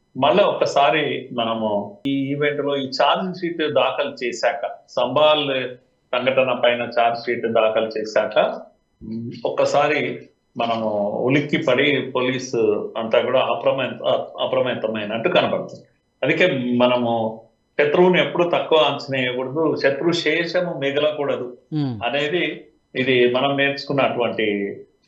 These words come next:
Speaker 1: గుణపాఠము, ఈ చరిత్ర చెప్పినటువంటి నిజం. కనుక దావూద్ ఇబ్రహీం ఓల్డ్ ఏజ్ అయిపోయింది,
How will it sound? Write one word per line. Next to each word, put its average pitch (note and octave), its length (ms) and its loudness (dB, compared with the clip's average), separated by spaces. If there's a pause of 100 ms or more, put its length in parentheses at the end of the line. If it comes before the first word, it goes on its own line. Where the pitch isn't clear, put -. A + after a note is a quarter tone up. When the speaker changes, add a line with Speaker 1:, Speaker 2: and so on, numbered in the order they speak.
(120)
Speaker 1:
గుణపాఠము, B2 920 0
ఈ A#2 40 0
చరిత్ర C#3+ 500 2
చెప్పినటువంటి A#2 1040 -2 (240)
నిజం. A#2 480 0 (140)
కనుక C#3+ 220 2 (340)
దావూద్ C#3+ 600 -2
ఇబ్రహీం C#3 340 2
ఓల్డ్ C3 280 2
ఏజ్ C3+ 160 2
అయిపోయింది, B2 720 -4